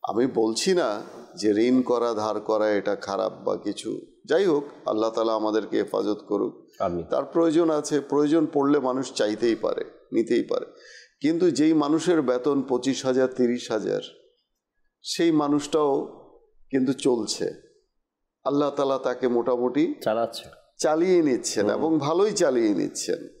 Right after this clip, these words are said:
Speaker 1: তো এই যে বিষয়টা, তাহলে বারাকাত কিসের মধ্যে আছে?
Speaker 2: হুম।
Speaker 1: বারাকাত সংখ্যার মাঝে নেই, বারাকাত কোয়ান্টিটির মাঝে নেই, বারাকাত আপনি যেটা বাহ্যিকভাবে দেখছেন,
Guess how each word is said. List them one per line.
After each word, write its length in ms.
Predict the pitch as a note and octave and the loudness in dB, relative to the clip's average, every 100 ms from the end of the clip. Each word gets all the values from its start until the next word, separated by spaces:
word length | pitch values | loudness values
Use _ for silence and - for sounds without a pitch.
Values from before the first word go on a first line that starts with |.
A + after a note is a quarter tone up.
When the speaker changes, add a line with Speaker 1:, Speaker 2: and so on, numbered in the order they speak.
| _ - _ - | _ -20 _ -12
Speaker 1:
তো 220 | - - F3+ | -10 -2 0
এই 120 | A3 | 2
যে 140 | B3+ | 0
বিষয়টা, 680 | F3 C3 - B2+ G2+ - G1+ - - - - _ _ - | 2 0 0 0 0 -2 -4 -8 -20 -20 -20 _ _ -6
তাহলে 280 | C3+ F#3 E3+ G#2 - - | -2 0 0 -2 -14 -12
বারাকাত 680 | G#2 A#2+ C3+ D#3+ F#3 F#3 G3+ - - | -4 0 0 0 0 0 -2 -8 -8
কিসের 320 | - F3+ A3 D#3+ | -2 0 2 2
মধ্যে 340 | C3 F#2+ G#2+ | 0 0 0
আছে? 240 | C3+ A#2+ | 2 2
Speaker 2:
হুম। 360 | A2 G2 F#2+ E2 - - - _ _ _ _ _ _ E2+ | 2 2 0 -4 -10 -20 -20 _ _ _ _ _ _ -2
Speaker 1:
বারাকাত 540 | A2 B2+ B2+ C#3+ D3 | 0 0 -2 -2 -2
সংখ্যার 560 | - C#3+ C3+ B2+ D3 C3 | -4 -2 -2 -2 -2 0
মাঝে 340 | A#2+ A2+ A#2+ | 0 0 0
নেই, 280 | A2 B2 - - - _ _ _ - | 2 0 -2 -10 -20 _ _ _ -4
বারাকাত 480 | A2 A#2+ A#2+ C3 B2+ - | -2 0 0 -2 -4 -6
কোয়ান্টিটির 640 | - B2 B2+ C3 C#3+ D3+ C3+ | -2 0 0 2 2 2 2
মাঝে 340 | A#2+ A2+ A#2 | 2 0 0
নেই, 300 | A2 G#2+ - - - _ - F#3+ | 0 0 -2 -8 -18 _ -12 -4
বারাকাত 640 | A2 A#2 A#2 B2+ B2+ B2 | -2 0 -2 -2 -2 0
আপনি 320 | G#2 B2 B2+ | -2 0 0
যেটা 240 | B2+ B2+ B2+ | 0 0 -2
বাহ্যিকভাবে 800 | G#2 A2+ - D3 E3+ C3+ C#3 B2 | 0 -2 -2 0 0 0 0 0
দেখছেন, 540 | G#2 G2 - A2 - | 0 -2 -2 -2 -2